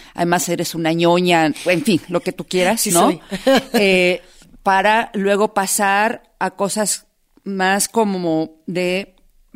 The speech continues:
Speaker 1: eh, intereses específicos que pueden ser
Speaker 2: Claro.
Speaker 1: políticos, que pueden ser de otros, que te genera una violencia en línea que incluso hasta puede ser crimen organizado, ¿no?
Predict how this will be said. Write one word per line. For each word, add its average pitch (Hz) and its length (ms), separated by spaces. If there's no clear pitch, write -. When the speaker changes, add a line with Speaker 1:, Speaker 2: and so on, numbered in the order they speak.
Speaker 1:
eh, 190 320
intereses 214 800
específicos 196 720
que 190 100
pueden 185 180
ser 175 160
Speaker 2:
Claro. 156 160
Speaker 1:
políticos, 180 540
que 170 100
pueden 175 200
ser 170 220
de 170 100
otros, 185 320
que 185 100
te 180 140
genera 180 560
una 185 480
violencia 175 1160
en 165 220
línea 196 300
que 196 120
incluso 185 300
hasta 226 240
puede 196 160
ser 196 180
crimen 175 300
organizado, 143 760
¿no? 156 300